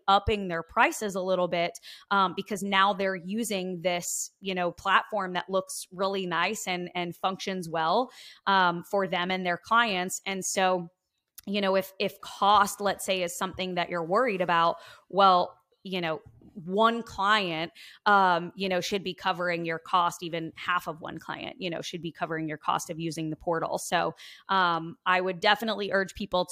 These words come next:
to, uh, at least at the very minimum, watch a, a demo,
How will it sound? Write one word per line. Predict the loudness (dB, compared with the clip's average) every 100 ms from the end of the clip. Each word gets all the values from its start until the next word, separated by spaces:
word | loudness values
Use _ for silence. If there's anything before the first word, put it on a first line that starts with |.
| -4
to, | -2 0 2 0 2
uh, | 2 2
at | 0
least | -2 -4 -2 -4 -4 -4
at | -4
the | -4 -4 -4 -4 -2 -2
very | 2 2 4 2
minimum, | 0 0 -2 2
watch | 2 4
a, | 0 0 0
a | 0 -2
demo, | -2 -2 2 2 2